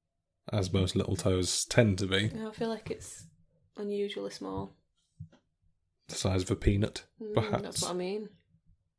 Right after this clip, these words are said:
Speaker 1: Is this where you reveal to me that you've had a peanut toe
Speaker 2: <laughs>
Speaker 1: all this time?
Speaker 2: Yes,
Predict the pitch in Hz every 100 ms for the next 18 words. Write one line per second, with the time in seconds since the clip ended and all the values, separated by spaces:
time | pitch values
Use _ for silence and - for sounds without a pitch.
0 | _ - - _ _ - 123 127 131 117
1 | 110 110 107 107 101 95 - 101 - 104
2 | 98 - - 98 90 233 - 240 247 214
3 | 247 - _ - - 104 95 - 104 98
4 | 101 - 208 180 170 -